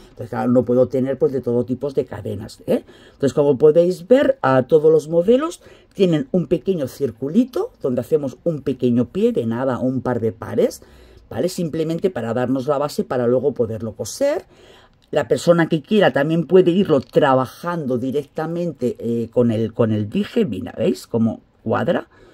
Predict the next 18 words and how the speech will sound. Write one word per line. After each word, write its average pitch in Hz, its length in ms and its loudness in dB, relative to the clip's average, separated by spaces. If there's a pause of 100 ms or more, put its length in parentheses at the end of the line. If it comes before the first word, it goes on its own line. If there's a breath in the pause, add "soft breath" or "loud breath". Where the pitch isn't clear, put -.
(160 soft breath)
Con 127 160 2
lo 127 80 4
que 139 140 -2
es, 131 100 -6
bueno, 131 240 -4
perdón, 123 320 -2 (320 loud breath)
es 156 140 -4
que 220 80 2
este 233 100 -8
es 220 80 -4
un 214 140 6
modelo 196 400 2 (300 loud breath)
que - 40 -6
es 170 80 -2
un 185 140 4
pelín 165 280 0
más 147 140 -2
pequeñito. 147 720 0